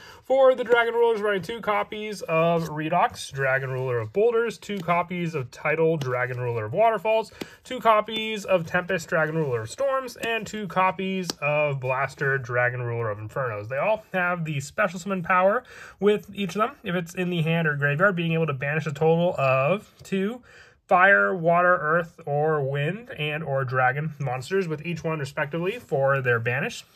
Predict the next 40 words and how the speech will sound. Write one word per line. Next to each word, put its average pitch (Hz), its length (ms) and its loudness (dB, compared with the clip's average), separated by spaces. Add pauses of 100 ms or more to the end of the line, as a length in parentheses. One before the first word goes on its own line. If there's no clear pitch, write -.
to 180 240 0
then 151 240 0
special 151 260 0
summon 139 200 -4
this 117 100 -6
card, 226 300 2 (340)
and 214 240 0
then 208 180 2
also 208 540 0 (100)
being 180 240 -4
able 175 320 -2
to 175 260 -4
have 147 460 2
the 135 140 -6
option 143 380 -2
for 160 640 -2 (100)
your 139 400 2
destruction 185 460 -2
power 190 360 2 (300)
for 160 320 6
Blaster, 143 640 2 (100)
your 139 720 4 (160)
initial 143 500 0
power 147 500 2
for 131 400 2
bounce 123 460 -2
power 175 420 -2 (140)
with 131 300 -2
your 120 540 2
Tempest, 196 480 -2 (360)
and 202 260 6
then 196 240 4
also 170 320 0
being 170 220 0
able 165 140 2
to 143 80 -2
send 165 380 0
from 143 140 0
the 131 80 -2
deck 220 240 2